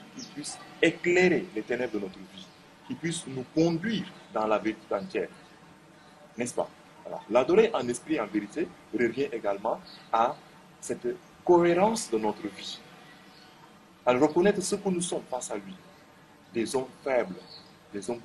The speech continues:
pauvres qui ont, qui avons besoin de sa miséricorde, qui avons besoin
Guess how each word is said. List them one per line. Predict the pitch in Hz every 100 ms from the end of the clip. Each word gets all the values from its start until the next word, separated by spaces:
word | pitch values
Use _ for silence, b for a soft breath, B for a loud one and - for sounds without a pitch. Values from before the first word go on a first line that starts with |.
| -
pauvres | 151 120 92 90
qui | 123
ont, | 113 107 -
qui | 127
avons | 117 113 117
besoin | 143 156 151 -
de |
sa | 113 107
miséricorde, | 101 101 98 92 92 95 - - - -
qui | 120
avons | 113 110
besoin | 131 143